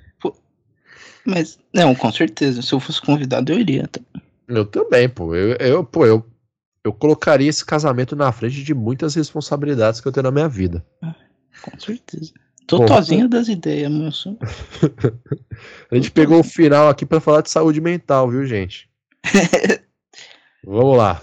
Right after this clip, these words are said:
Speaker 2: No fim do ano passado, durante a pandemia, tá, beleza, a gente já leu isso daqui. O amor em comum rendeu um fruto. Marcelinho,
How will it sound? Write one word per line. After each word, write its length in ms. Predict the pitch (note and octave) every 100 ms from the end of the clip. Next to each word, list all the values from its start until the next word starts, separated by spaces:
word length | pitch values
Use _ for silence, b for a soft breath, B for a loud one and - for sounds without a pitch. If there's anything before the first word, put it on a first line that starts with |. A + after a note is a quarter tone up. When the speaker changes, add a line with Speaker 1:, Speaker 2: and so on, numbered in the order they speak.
| _
Speaker 2:
No 180 | A#2 C#3
fim 180 | F#3 F#3+
do 80 |
ano 120 | F#3+ F3+
passado, 580 | D#3+ C#3+ - D#3+ D#3+ D#3
durante 220 | D#3 D#3
a 40 |
pandemia, 600 | D3 D3 C3+ C3 D#3+ E3+
tá, 200 | D#3 G#2
beleza, 280 | F#2+ A#2+ F#2+
a 40 | A#2
gente 100 | A2+
já 100 | B2
leu 100 | A#2+
isso 120 | A#2
daqui. 300 | A#2 A#2+ - _ _ _ _ _ _ _ _
O 60 | G3
amor 320 | G3 F#3 A3+
em 100 | A3+
comum 460 | F#3+ - F3+ D#3 G3
rendeu 440 | E3+ F#3+ D#3 F#3
um 60 | G#3
fruto. 560 | - C#3+ A#2+ - - - _
Marcelinho, 1040 | B2 D3+ F3 E3+ - E3 C#3 C#3 A#2 F#2